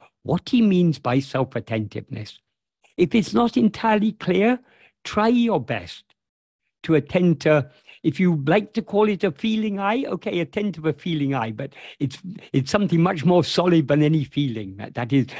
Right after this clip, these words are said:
the, the one thing that is so certain is I am. That is, we may, we can be unsure about all other things. We can, we can doubt all other things. But the one thing we can never doubt is our own existence.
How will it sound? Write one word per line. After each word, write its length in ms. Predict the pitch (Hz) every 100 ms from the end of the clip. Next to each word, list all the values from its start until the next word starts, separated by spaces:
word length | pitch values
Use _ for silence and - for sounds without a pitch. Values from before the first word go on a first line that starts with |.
| - - -
the, 120 | 139
the 180 | 139 135
one 340 | 113 135 214
thing 300 | 226 - 220
that 200 | 175 170 -
is 280 | 165 - - - -
so 460 | - - - 240 254
certain 720 | - 202 170 135 107 98 110 - _ _ _ _ _
is 180 | - 160
I 180 | 151 139
am. 440 | 127 113 101 98 90 _ _ _ _ _
That 180 | - 139
is, 160 | 170 151
we 100 | 185
may, 280 | 180 180 -
we 180 | 165
can 180 | 175 185
be 140 | 175 -
unsure 580 | 160 214 202 - 214 175
about 340 | 156 147 139
all 200 | 160 180
other 200 | 160 131
things. 320 | 123 117 101 -
We 100 | 131
can, 260 | 135 123 - - - _ _
we 180 | - 135
can 420 | 139 151 135 131 - _ _ _ 127
doubt 420 | 110 160 196 151 -
all 320 | 180 160 160
other 220 | 151 123
things. 460 | 117 107 98 104 -
But 160 | - 139
the 80 |
one 300 | 139 147 233
thing 220 | 226 202 190
we 120 | 165
can 220 | - 120
never 240 | 131 160
doubt 440 | 151 120 101 110 -
is 160 | - 123
our 220 | 127 120
own 220 | 120 143
existence. 840 | 123 90 117 110 - 110 101 107